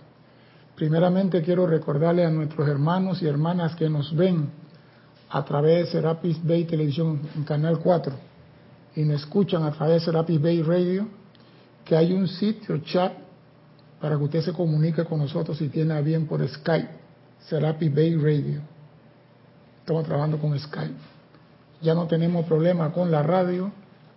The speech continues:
A veces sí tenemos problema con la televisión que viene y se va y cambia de formato, pero estamos conociendo el, el sistema. Sistema que está en prueba. Así que no se asusten si de repente se va el aire y regresa.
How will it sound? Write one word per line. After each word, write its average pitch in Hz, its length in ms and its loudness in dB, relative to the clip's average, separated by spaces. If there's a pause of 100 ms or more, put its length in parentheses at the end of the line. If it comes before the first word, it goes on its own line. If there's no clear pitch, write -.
A 151 160 -4
veces 165 440 0
sí 196 160 2
tenemos 170 500 0
problema 165 320 0
con 160 100 0
la 151 80 0
televisión 156 500 -2
que 156 140 -2
viene 180 360 0
y 156 40 -4
se 139 220 -2
va 170 240 0
y 160 120 0
cambia 170 460 0
de 139 120 -2
formato, 160 600 -4
pero 143 240 -4 (520)
estamos 190 380 0
conociendo 160 580 0
el, 147 140 2 (160)
el 143 100 -2
sistema. - 480 -6 (840)
Sistema 175 320 -2
que 160 80 2
está 160 120 0
en 156 120 2
prueba. 135 380 -2 (1160)
Así 151 160 -4
que 165 100 -2
no 160 140 0
se 190 100 2
asusten 175 480 0
si 151 320 0
de 143 160 2
repente 160 460 -2
se 156 120 -2
va 151 160 2
el 156 80 0
aire 170 340 0
y 139 180 -2
regresa. 151 500 -2